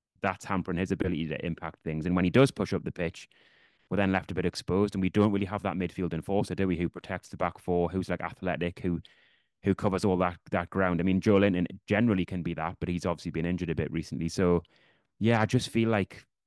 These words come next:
in terms of protection in front of the defence, in terms of that sort of real midfield sort of Trojan in front of the back four, but then at the other end, that,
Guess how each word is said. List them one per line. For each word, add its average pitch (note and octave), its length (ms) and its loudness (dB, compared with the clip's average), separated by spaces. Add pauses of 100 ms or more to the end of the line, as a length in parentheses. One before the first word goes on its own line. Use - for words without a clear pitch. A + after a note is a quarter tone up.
(180)
in G2 80 -2
terms G#2 240 0
of F#2 80 -2
protection - 460 -4
in F2+ 80 0
front F2+ 160 -4
of F2 60 -6
the F#2 60 -2
defence, E2+ 640 -4 (760)
in F2+ 80 -4
terms F#2 240 -2
of F#2 60 -2
that F2+ 180 -2
sort F2 200 4
of F2 80 -4
real G2 220 4
midfield F2 640 0 (1080)
sort A2 280 2
of A2 100 -2
Trojan A2 440 6
in F#2 80 4
front G2 180 0
of F#2+ 60 -2
the F#2+ 60 -4
back F2+ 240 -2
four, F#2+ 260 2
but F2 120 -2
then F#2+ 120 0
at F#2 60 -4
the G2 100 0
other F#2 220 -2
end, E2+ 160 -4
that, F#2 160 0